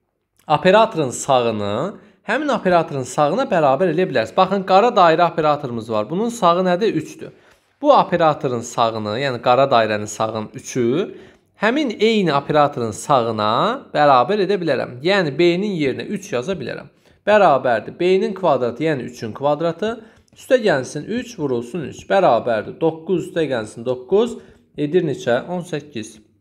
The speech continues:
Baxın üçüncü suala. Operatorun solu nədir? Doqquzdur. Gətirib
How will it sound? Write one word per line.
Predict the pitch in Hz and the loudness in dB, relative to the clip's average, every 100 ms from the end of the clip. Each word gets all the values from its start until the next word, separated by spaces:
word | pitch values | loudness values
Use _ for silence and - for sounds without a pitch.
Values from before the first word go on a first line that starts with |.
| _ _ _ _ _ _ _ 165 | _ _ _ _ _ _ _ 2
Baxın | 170 202 185 | 2 2 -4
üçüncü | 156 160 135 | -4 -6 -6
suala. | 131 135 123 123 120 - _ _ _ | -2 2 2 2 0 -8 _ _ _
Operatorun | 156 151 185 208 202 180 160 | -2 2 6 6 4 -2 -4
solu | - 165 156 165 | -2 0 0 2
nədir? | 139 143 202 - - - | 0 0 -2 -4 -6 -2
Doqquzdur. | 131 - 131 110 - - - _ _ | -2 -2 -4 -4 -6 -16 -20 _ _
Gətirib | 160 156 202 233 | 0 0 0 0